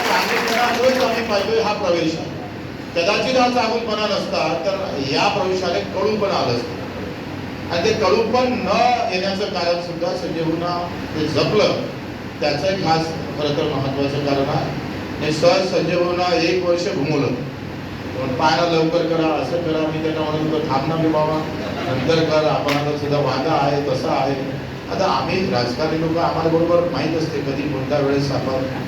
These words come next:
तो डाव साधला पाहिजे, काय केलं पाहिजे. पण राजकारणी लोकांना जसं वागलं नाही तर मग उद्धव ठाकरेची अवस्था होऊन जाते, तुम्हाला माहिती आहे. गप कहा,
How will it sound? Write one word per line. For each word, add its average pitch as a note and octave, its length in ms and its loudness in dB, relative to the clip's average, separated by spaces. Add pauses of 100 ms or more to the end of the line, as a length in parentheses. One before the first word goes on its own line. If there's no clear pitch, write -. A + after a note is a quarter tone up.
(300)
तो C3+ 100 -2
डाव B2 220 2
साधला B2 360 -2
पाहिजे, B2 420 -2
काय A#2 180 0
केलं A#2 320 -4
पाहिजे. - 260 -2 (760)
पण E3 120 0
राजकारणी D#3+ 500 2
लोकांना D#3+ 380 2
जसं D#3+ 160 2
वागलं D#3 340 2
नाही D#3+ 180 0
तर D#3+ 180 0
मग - 880 -6
उद्धव D#3 300 4
ठाकरेची D#3 420 2
अवस्था D3 280 0
होऊन D3+ 220 -2
जाते, D3 260 0
तुम्हाला C#3+ 220 0
माहिती D#3 240 2
आहे. - 540 0 (1200)
गप D3+ 260 0
कहा, D3+ 260 0